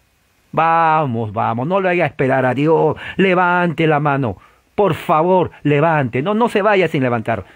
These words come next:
No, no, no, Dios no está rogando así. No, no, no, no, no, es que no es así. Dios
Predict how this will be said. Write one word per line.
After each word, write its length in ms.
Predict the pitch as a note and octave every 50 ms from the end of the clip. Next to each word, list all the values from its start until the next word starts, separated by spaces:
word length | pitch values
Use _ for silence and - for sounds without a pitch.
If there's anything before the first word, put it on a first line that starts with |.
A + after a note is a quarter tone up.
| _ _ _ _ _ _ -
No, 260 | C#3 D3+ E3 E3 C3+
no, 160 | A#2+ B2+ A#2+
no, 140 | G2+ G2 G2+
Dios 200 | G2 C3 F#3 F3+
no 80 | F3+
está 220 | D#3 - - F3 D#3
rogando 640 | C#3 B2+ B2 A#2+ C#3+ D3 C#3+ C3+ B2+ G#2+ F#2 F2+ F#2
así. 300 | F2 - - - - _ _ _ _ _ _ _ _ _ _ _ _ _ _ _ _ _ _ _ _ _ _ _ _ _ - - - - - - - -
No, 140 | - C#3 E3
no, 120 | E3 D#3+
no, 140 | E3 D#3+ D#3
no, 160 | D#3+ E3+ E3
no, 100 | D#3+ D#3
es 80 | D3+ -
que 120 | - F#3
no 100 | F3+ G#3
es 100 | G3 -
así. 360 | G3+ - - A#3+ A#3 A3 - - _ - - - _ _ _ _ _ _ _ _ _ _ _ _ _ _ _ _ _ _ _ _ _ _ _ _ _ _ _ _ - - - - - - - - - - - - -
Dios 300 | G#2+ G#2+ G3+ A3 G3+ -